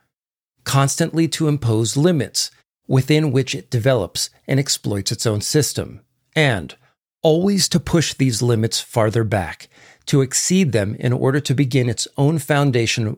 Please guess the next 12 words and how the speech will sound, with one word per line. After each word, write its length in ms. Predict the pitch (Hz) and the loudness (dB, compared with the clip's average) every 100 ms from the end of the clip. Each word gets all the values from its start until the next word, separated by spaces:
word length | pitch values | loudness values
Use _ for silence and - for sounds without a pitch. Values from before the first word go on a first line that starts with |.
| - | -4
once 300 | 117 127 - | 0 0 2
again 420 | 143 123 95 90 - - _ | 2 0 -2 -6 -12 -20 _
on 120 | 131 | -2
a 120 | 117 117 | 0 2
larger 500 | 123 135 120 90 - _ - | 2 2 0 -6 -10 _ -4
and 160 | 127 | 0
more 200 | 113 113 | 2 2
intense 460 | - 113 - 98 95 | 0 -4 -4 -4 -4
scale. 520 | - - 104 58 - _ _ _ _ _ _ _ _ - | -2 0 0 -2 -10 _ _ _ _ _ _ _ _ -4
Pushing 340 | 190 180 180 | 0 0 0
back 240 | 147 143 123 | 2 0 0
limits 500 | 165 202 104 95 | 0 2 0 -4